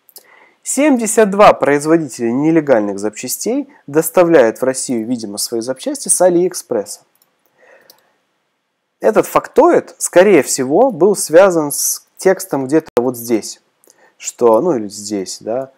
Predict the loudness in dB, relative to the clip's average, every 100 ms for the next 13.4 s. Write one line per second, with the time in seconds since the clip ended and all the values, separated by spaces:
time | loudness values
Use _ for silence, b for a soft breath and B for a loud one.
0 | _ -8 -6 -4 -2 -2 -2 -4 -4 -8
1 | -2 0 2 0 -2 -4 -4 -4 -4 -4
2 | 0 -2 -2 -4 -4 -4 -10 -14 _ -16
3 | -16 -10 -4 0 -2 -4 -10 -8 -6 -6
4 | -4 2 4 4 B B B _ 2 4
5 | 6 4 2 -2 -2 -2 0 4 4 4
6 | 0 -4 -2 -2 0 -2 -2 -2 -2 -2
7 | -4 -10 -10 -10 -6 -4 -2 0 -2 0
8 | 0 0 0 0 0 0 b b 2 4
9 | 4 2 0 2 2 2 -4 _ _ _
10 | _ _ 0 2 0 2 0 -2 -6 -2
11 | -2 -4 -8 -6 -4 -6 -8 -12 -12 -8
12 | -4 -4 -4 -4 -6 -8 -10 -10 -6 -6
13 | -6 _ -14